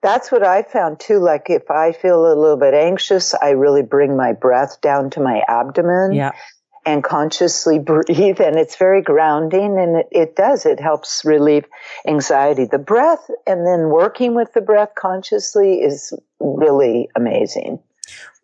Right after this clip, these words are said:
Speaker 2: We're going to take a break, and when we come back, we'll continue the conversation with Lama Palden Drolma.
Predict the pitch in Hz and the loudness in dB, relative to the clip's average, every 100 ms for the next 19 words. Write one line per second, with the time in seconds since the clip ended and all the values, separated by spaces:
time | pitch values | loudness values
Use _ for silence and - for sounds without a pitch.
0 | _ - 240 277 302 - 254 226 185 139 | _ -6 -4 -2 -2 -4 -6 -6 -4 -4
1 | 123 - 180 233 262 262 226 202 202 - | -4 -4 -2 -2 -4 -4 -4 -2 -4 -4
2 | 202 226 214 302 285 269 208 - 156 151 | -6 -4 -4 -2 -2 -2 -4 -4 -4 -2
3 | 151 - 170 214 156 165 156 170 185 202 | -4 -2 -4 -4 -4 -4 -2 -2 -2 -2
4 | 214 220 208 185 180 180 160 139 147 208 | -4 -4 -2 0 0 -2 -2 -2 -2 -4